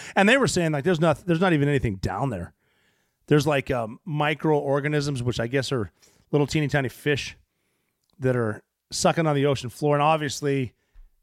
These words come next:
you know, you, there's, you're not <laughs> doing anything down there. So you're, yeah, six and, six point eight miles down there.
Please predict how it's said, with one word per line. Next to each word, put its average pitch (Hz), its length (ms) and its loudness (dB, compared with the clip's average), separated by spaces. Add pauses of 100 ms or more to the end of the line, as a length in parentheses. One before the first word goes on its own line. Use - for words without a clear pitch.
(100)
you 147 100 2
know, 101 140 0
you, 120 120 -2
there's, 147 360 0
you're 165 160 4
not 156 240 2 (240)
<laughs> - 140 -2
doing 208 280 6
anything 160 480 0
down 139 220 0
there. 143 160 2 (260)
So - 140 -4
you're, 165 160 2
yeah, 160 260 -2 (220)
six - 260 2
and, 190 160 -2
six - 220 -2
point 175 180 4
eight 160 60 2
miles 147 220 4
down 151 200 2
there. 147 140 2